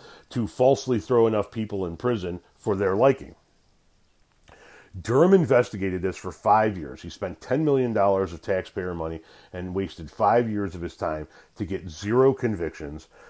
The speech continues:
that resulted in zero man-hours of incarceration. And his ultimate report, the final report, the Durham report that you keep hearing people talk about,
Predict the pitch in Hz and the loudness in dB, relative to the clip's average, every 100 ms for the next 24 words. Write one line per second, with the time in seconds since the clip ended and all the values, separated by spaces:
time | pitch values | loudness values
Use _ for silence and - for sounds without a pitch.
0 | - _ 92 85 92 98 95 90 90 87 | -20 _ -6 -4 -2 -2 -2 -6 -8 -8
1 | 82 98 113 120 117 101 101 92 87 85 | -8 -4 2 4 4 2 0 0 -2 -4
2 | 85 85 95 87 - 87 87 - 80 78 | -8 -6 -4 -4 -6 -8 -8 -10 -12 -8
3 | 92 101 87 107 131 156 151 107 120 - | -4 -4 -4 0 0 2 -2 -2 -6 -2
4 | 113 73 - 95 - 120 147 156 135 123 | -4 -2 -6 -6 -2 2 4 4 2 0
5 | 113 85 - 107 87 - 175 180 113 95 | -2 -4 -4 -8 -6 4 8 8 8 0
6 | - - 71 - - - - 101 110 - | -4 -4 -4 -6 -18 -20 -8 -6 -4 -4
7 | 123 - 117 107 98 104 95 - 135 143 | -4 -2 -2 -2 -4 -6 -4 2 2 2
8 | 82 73 - | -4 -6 -10